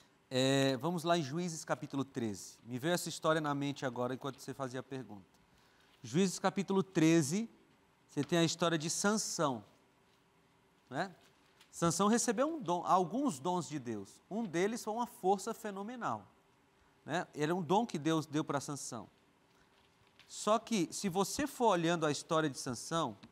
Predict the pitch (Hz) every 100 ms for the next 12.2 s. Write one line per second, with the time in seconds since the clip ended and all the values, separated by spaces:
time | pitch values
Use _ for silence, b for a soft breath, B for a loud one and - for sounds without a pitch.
0 | _ _ _ _ _ b b b b 180
1 | 151 139 165 185 - 220 202 156 - 160
2 | 190 123 104 - b b 131 - 156 165
3 | 127 135 156 156 151 156 165 208 156 143
4 | 123 143 - 147 143 151 151 170 175 147
5 | 151 151 151 143 143 139 127 127 127 123
6 | - 135 131 127 117 123 117 _ b b
7 | b 131 185 180 180 156 156 156 147 156
8 | 139 - 135 - 135 123 123 B B -
9 | 165 165 165 - 165 165 156 156 117 165
10 | 127 151 147 135 127 123 - 139 120 131
11 | 123 - 151 147 131 127 110 120 131 139
12 | -